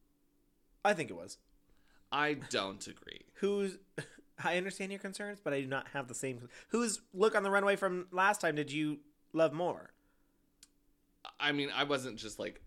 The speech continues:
Speaker 2: flabbergasted by hers.
Speaker 1: No, but I thought that hers was the best.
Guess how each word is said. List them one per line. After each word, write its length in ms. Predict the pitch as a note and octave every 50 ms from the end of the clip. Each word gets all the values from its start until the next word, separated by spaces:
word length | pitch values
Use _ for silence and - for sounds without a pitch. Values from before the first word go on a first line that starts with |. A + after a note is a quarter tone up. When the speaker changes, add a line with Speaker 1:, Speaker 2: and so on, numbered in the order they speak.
| - - - - - - - - - -
Speaker 2:
flabbergasted 840 | C#3 C3 A#2+ A#2+ B2+ B2 B2 - A2 G2 F#2+ F#2 F#2 - - G2
by 140 | F#2+ F2+ F2+
hers. 600 | F2+ - A2 C3 C3+ A2 G2 G2 G#2+ A#2 - - - _ -
Speaker 1:
No, 420 | G#3 A#3+ C#4 C#4 A3+ F#3+ F#3+ A3
but 180 | G#3 G#3 G3 E3+
I 100 | F#3 F#3
thought 200 | F3+ - F#3+ -
that 100 | E3 D3+
hers 160 | D3+ E3 D#3 C#3+
was 100 | C#3 A#2+
the 100 | B2+ B2
best. 640 | B2 C3 E3+ G#3+ E3+ - - - - - - -